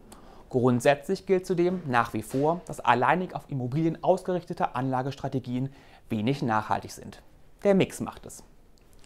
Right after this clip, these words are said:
Vor allem hierzulande wird dies oftmals noch vergessen.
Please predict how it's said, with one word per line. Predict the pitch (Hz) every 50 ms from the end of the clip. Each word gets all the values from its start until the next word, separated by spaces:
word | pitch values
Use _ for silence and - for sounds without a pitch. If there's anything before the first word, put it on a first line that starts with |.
| - -
Vor | - - 135
allem | 175 196 180
hierzulande | 143 - 165 185 - - 160 139 131 139 139 135 139 139 - - - - - -
wird | - 196 196
dies | - - -
oftmals | 127 120 - - - 127 117 127 123 -
noch | 113 98 - -
vergessen. | - - - 147 135 - - - - -